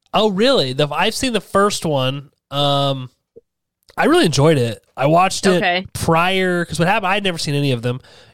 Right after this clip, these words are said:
Speaker 1: and I watched it prior to watching the new Candyman, 'cause I didn't go to the
Speaker 2: Okay.
Speaker 1: theaters and see Candyman, the new one, um,
Speaker 2: Yeah.
Speaker 1: but it was out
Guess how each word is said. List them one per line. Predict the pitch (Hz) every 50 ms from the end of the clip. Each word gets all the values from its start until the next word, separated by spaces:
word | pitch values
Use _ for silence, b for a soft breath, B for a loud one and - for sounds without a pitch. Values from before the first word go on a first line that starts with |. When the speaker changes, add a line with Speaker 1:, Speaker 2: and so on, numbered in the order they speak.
| B
Speaker 1:
and | - 143 143
I | 143 143
watched | 143 143 165 175 180 190 175 - -
it | 180 151 - -
prior | - - 151 151 160 165 170 175 165 160
to | 151 - - 156 151 151 147
watching | 147 135 139 143 147 143 143 - - 147 143 139 139 131 123 120
the | 123 123 120
new | 123 127 135 147 151 151
Candyman, | 143 - 123 113 110 110 107 110 107 104 101 110
'cause | - - 127
I | 143 156
didn't | 170 175 170 170
go | 160 156 156
to | 151
the | 127 -
Speaker 2:
Okay. | 165 160
Speaker 1:
theaters | 143 135 135 131 123 117
and | 117 117
see | - 139 135 131
Candyman, | - 127 120 117 120 120 120 117 117 117 113 117 113 101 - _ -
the | 131
new | 131 151 151
one, | 131 117 117 123 b b b b b b b
um, | - 135 139 135 131 131 127 131
Speaker 2:
Yeah. | 135 139
Speaker 1:
but | - 139
it | 143
was | 147 135 139
out | 156 156 156 151 139